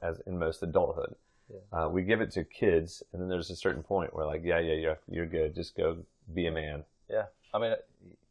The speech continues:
Speaker 2: I think kind of we often say that when people are going, "How do you get kids like yours?" I go,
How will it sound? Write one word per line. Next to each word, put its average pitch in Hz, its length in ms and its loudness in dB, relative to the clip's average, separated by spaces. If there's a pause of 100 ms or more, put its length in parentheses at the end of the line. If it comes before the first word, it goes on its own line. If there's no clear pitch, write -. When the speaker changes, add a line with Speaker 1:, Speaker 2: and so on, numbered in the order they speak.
(500)
Speaker 2:
I 107 60 -8
think 110 240 0
kind 98 160 -2
of 92 60 -4
we 92 100 2
often 95 220 0
say 92 300 4
that 78 220 0
when 87 200 -2
people 87 260 -10
are 82 40 -8
going, 82 160 -6
"How 92 180 -6
do 90 100 -12
you 87 160 -16
get 87 200 -4
kids - 580 -8
like - 320 -4 (120)
yours?" 98 320 -4
I - 40 -12
go, 73 200 0